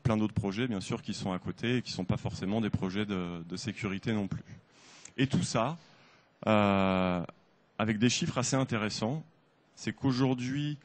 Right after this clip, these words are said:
alors je crois que les chiffres datent de, de fin deux mille quatorze, il y a deux pour cent des dépenses des établissements qui sont pour le système d'information. Et ça représente à peu près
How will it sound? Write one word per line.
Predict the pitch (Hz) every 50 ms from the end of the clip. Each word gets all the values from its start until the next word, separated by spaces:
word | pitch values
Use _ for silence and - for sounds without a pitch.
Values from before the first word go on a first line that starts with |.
| - - - - -
alors | 104 107 101
je | -
crois | - 131 131
que | -
les | 113 107
chiffres | - - - 123 113 - 113
datent | 98 107 110 107 104
de, | 101 104 101 101 98 98 101 95 95
de | 98 98 95 92 90 90 85 -
fin | 139 120
deux | 113 120
mille | 117 117 117 107
quatorze, | - 113 107 - 139 147 165 175 147 117 104 - - - - - - - - - _ _ -
il | 98
y | 113
a | 104 98 - - - 113 120
deux | 135 190 202
pour | - - 143 -
cent | - - 156 151
des | 147 143 127
dépenses | 117 127 - - 127 131 156 165 - - 110 98 92 - _ _ _ - -
des | 98 113 110 117
établissements | 117 - 117 107 104 113 107 - - 117 117 127 156 - - - - _ _ _ _
qui | - - 117 104
sont | - - - 135 143
pour | - 131 120
le | 117
système | 110 - - 110 - - 120 117 113
d'information. | 110 104 - 117 101 104 104 101 - - - - _ _ _ _ _ _ _ _ _ _ _ _ _ _ _ _ _ _ _ _ _ _ _ _ _ _ _ _ _ _ _ _ _ - - - _ _ _ _ _ _ _ _ _ _ _ _ - -
Et | 135
ça | - - 120
représente | - - - 107 104 131 147 -
à |
peu | - 101
près | 98 - - 143